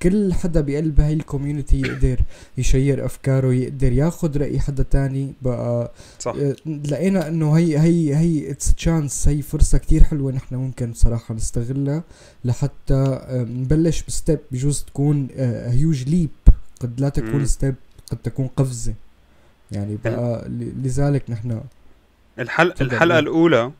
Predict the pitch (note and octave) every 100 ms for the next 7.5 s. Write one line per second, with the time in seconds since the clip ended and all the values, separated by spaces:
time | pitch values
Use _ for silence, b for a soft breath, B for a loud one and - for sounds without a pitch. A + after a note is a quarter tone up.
0 | _ - D3 B2+ B2+ C#3+ C3+ G#2+ A2 A#2+
1 | - A#2+ - C3+ B2 A2 A#2+ C3 A#2 A2
2 | G#2+ - A#2 - B2+ A2+ G#2+ F#2 - b
3 | b b b b - C#3+ F#3+ G#3 F#3 C#3
4 | B2 C#3 B2+ - C3+ A#2+ A#2 A2+ G#2+ G2
5 | G#2+ G#2+ G#2+ - D#3+ - D3 C#3 - -
6 | - F3 - - F3+ F3+ C#3 - D3 C#3
7 | A2+ G#2 A#2 A2+ G2+